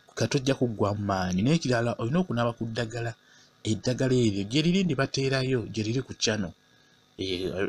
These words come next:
eddagala ly'osobola okunaabanaabako, kwiga n'otanafuwa. Eh, bwe kityo bwe kiri. Eddagala eryo nkugambye erimenya,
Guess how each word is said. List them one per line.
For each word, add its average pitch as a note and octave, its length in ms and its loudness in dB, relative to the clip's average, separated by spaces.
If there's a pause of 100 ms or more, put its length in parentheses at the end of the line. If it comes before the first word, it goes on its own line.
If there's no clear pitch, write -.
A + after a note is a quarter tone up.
eddagala A2 340 2
ly'osobola A#2 400 2
okunaabanaabako, A2+ 1040 -4 (880)
kwiga G#2 240 -2
n'otanafuwa. G#2+ 800 0 (460)
Eh, G2 140 -6
bwe G#2 120 -4
kityo - 220 -4
bwe F2+ 120 -2
kiri. G2+ 300 -2 (500)
Eddagala B2 420 2
eryo A2 180 2
nkugambye A2+ 640 -2 (200)
erimenya, G2+ 500 0